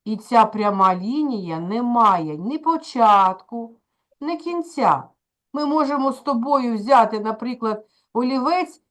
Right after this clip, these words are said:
і домалювати лінію в один бік, і вона буде безкінечно йти. І в інший бік, і вона теж буде йти безкінечно. Послухай віршик.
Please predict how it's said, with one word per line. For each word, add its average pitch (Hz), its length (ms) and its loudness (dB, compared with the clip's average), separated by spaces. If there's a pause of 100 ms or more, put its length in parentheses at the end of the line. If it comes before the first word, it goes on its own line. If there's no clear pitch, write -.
(100)
і 285 140 -4
домалювати 277 1080 4
лінію 247 680 -6
в 214 40 -6
один 277 640 -4
бік, 269 480 -8
і 240 120 -6
вона 240 280 -2
буде 240 260 -6
безкінечно 302 1200 -4
йти. 165 460 -10 (380)
І 294 220 2
в 262 240 2
інший 294 520 2
бік, 262 500 -2
і 214 100 -4
вона 220 220 -2
теж 247 400 -2
буде 226 360 -4
йти 226 280 -6
безкінечно. 262 1300 -4 (360)
Послухай 254 520 -4
віршик. 208 520 -8